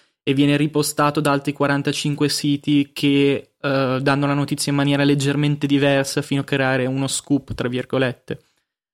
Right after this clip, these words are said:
Eh, basta accendere un attimo il telegiornale a mezzogiorno, guardare alcuni telegiornali e vedrai che la notizia della sera prima dell'acquisizione di WhatsApp da parte di Facebook diventa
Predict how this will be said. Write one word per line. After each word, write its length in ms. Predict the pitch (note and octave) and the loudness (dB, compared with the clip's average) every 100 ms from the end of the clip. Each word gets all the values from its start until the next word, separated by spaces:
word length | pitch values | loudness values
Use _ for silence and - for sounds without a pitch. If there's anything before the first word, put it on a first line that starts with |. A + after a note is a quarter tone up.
| _ - | _ -14
Eh, 160 | - - | -14 -12
basta 280 | - A#2+ B2+ | -12 -8 -8
accendere 280 | - C3 C3 | -4 -2 0
un 80 | |
attimo 240 | B2+ C#3 C3+ | 0 0 -2
il 60 | |
telegiornale 640 | B2+ C3 B2+ C3+ C3+ B2+ C3 | 0 0 0 -2 0 0 0
a 40 | |
mezzogiorno, 520 | C3 C3 C3+ C3+ C3 | -2 0 0 0 0
guardare 680 | B2+ C3 B2+ B2+ A#2+ - _ _ _ _ _ - | -2 -2 0 0 -2 -4 _ _ _ _ _ 0
alcuni 500 | C#3+ C3+ - D3+ C#3+ | 0 0 -2 -2 0
telegiornali 880 | C3+ C3+ D#3 E3 D3 C3 D3 F3 - - _ - | 2 2 2 0 0 0 0 -4 -8 -20 _ -4
e 260 | A#2 C3 | 0 2
vedrai 560 | C3 C#3 C#3 B2+ C3+ C#3+ | 2 2 2 4 2 0
che 340 | - C3+ C3+ | 0 2 4
la 140 | C3 C3 | 2 0
notizia 480 | C3 C3+ D3 - C#3 | -2 -2 -4 -2 0
della 180 | C3+ | 0
sera 240 | C3 C#3 C3+ | 0 -2 0
prima 240 | C#3+ C#3 | 0 0
dell'acquisizione 760 | C3 C3 C#3 C3+ C3+ - C#3 C3+ | 0 -2 -2 -2 -4 -2 -2 0
di 140 | C3 | 0
WhatsApp 540 | C3 C3+ - D3 E3 | 2 0 0 0 0
da 120 | C3 B2 | -2 -2
parte 320 | C3 C3 C#3 | -2 -4 -4
di 120 | F3+ | -4
Facebook 600 | - B2 B2+ C3+ C3+ C#3+ | -2 -2 -2 -2 -2 -2
diventa 920 | C3 B2+ B2 B2 B2 - B2 B2 A#2+ | -2 -2 -2 -2 -6 -4 0 0 -2